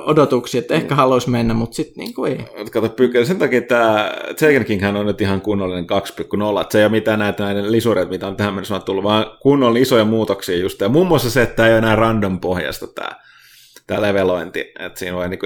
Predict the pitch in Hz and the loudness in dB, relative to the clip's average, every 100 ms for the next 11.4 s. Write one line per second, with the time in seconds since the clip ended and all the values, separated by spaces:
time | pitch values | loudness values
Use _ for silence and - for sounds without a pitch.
0 | 123 120 - 101 90 92 85 87 82 82 | 2 2 0 0 0 -2 -4 -6 -8 -6
1 | 95 - 90 - - - 50 - - - | -8 -8 -12 -10 -10 -8 -8 -8 -10 -14
2 | _ _ _ - - - _ _ - 117 | _ _ _ -20 -20 -20 _ _ 2 2
3 | 117 120 - 120 117 113 110 113 110 110 | 4 0 2 2 2 4 2 2 2 -2
4 | - 120 110 120 110 104 117 110 - 80 | 0 0 2 2 0 2 2 2 -2 -4
5 | 95 98 98 98 92 92 90 101 95 - | -4 -2 -2 -2 -2 -2 -2 -2 -4 -2
6 | 107 101 98 101 - - 143 - 208 208 | 0 2 0 -2 -8 -2 0 4 4 4
7 | 180 208 220 - 165 170 - 214 147 147 | 4 4 2 2 0 0 -4 -4 0 2
8 | 131 120 117 - 156 - 113 - - 147 | 4 2 0 2 2 2 -6 -6 -2 4
9 | 123 107 110 - 143 131 - 123 127 139 | 4 4 0 0 2 2 0 2 2 2
10 | 143 - - 139 127 - 143 143 156 156 | 0 -2 -4 0 0 2 0 2 0 0
11 | 151 - 156 | -4 -2 -4